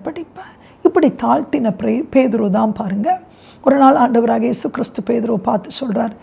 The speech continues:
"பிசாசின் இடத்துல கே-, வேண்டிக் கொண்டான் உன்னை சுலவுல படைப்பதற்காக" அப்படின்னு சொன்ன உடனே, "நீ என்னை மறுதலிக்க போகிற" அப்படின்னு சொன்ன உடனே பேதுரு சொன்னார், "இல்லை, எல்-, எல்லாரும் மறுதலித்தாலும் நான் உம்மை மறுதலிக்க மாட்டேன்" என்று சொன்னாரு.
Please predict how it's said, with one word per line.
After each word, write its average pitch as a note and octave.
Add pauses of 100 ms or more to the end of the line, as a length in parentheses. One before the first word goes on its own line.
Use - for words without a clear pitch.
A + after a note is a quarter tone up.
(260)
"பிசாசின் C#4
இடத்துல B3+
கே-, A#3+
வேண்டிக் C#4+
கொண்டான் - (280)
உன்னை A3+ (120)
சுலவுல B3+
படைப்பதற்காக" A#3+ (540)
அப்படின்னு C#4
சொன்ன A#3+
உடனே, D#4 (360)
"நீ D4
என்னை C4+
மறுதலிக்க C#4+
போகிற" - (380)
அப்படின்னு A#3
சொன்ன G#3
உடனே A3
பேதுரு A#3+
சொன்னார், G#3+
"இல்லை, A3+
எல்-, A3
எல்லாரும் F#4
மறுதலித்தாலும் B3
நான் B3
உம்மை D4
மறுதலிக்க A#3
மாட்டேன்" G3
என்று F#3+ (120)
சொன்னாரு. E4+